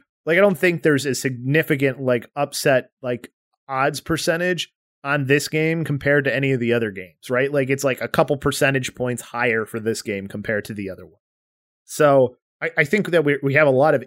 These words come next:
interesting matchups and close matchups, but, like, Chengdu and Atlanta, they didn't have to do anything last week, right? They, they've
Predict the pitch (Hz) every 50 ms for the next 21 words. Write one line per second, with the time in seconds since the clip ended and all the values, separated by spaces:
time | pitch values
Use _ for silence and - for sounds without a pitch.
0 | _ - 170 180 165 147 156 135 - 143 123 117 117 123 131 143 139 - 175 170
1 | - 135 113 107 - - 127 131 139 - 170 160 160 165 156 - 196 202 - 247
2 | - - _ _ _ _ _ _ _ _ _ _ _ _ _ _ - 120 110 160
3 | 156 147 143 - _ _ _ _ - 147 139 139 - - 180 180 180 180 170 151
4 | 170 170 165 160 139 113 131 139 143 151 156 151 143 151 147 151 143 143 - -
5 | 139 131 131 135 131 131 127 139 127 123 120 120 123 123 120 - - 117 117 123
6 | 139 139 - 120 120 131 131 120 127 147 139 127 143 147 139